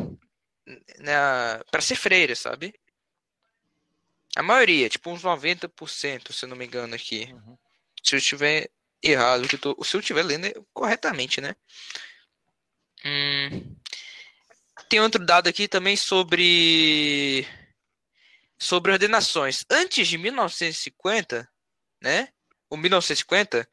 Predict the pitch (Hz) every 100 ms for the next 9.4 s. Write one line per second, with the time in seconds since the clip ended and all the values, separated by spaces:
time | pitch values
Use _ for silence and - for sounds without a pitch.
0 | - - - - - - 226 - 226 240
1 | 208 - - 180 226 - 151 160 170 233
2 | 233 175 208 247 175 196 190 277 359 302
3 | 262 220 - 240 - 349 160 123 - _
4 | _ _ _ _ _ _ _ _ _ _
5 | _ - - - _ _ _ 185 185 190
6 | 190 190 185 185 180 175 175 170 165 165
7 | - 277 370 214 180 170 220 131 117 143
8 | 220 202 254 226 - - 196 165 131 151
9 | 202 220 117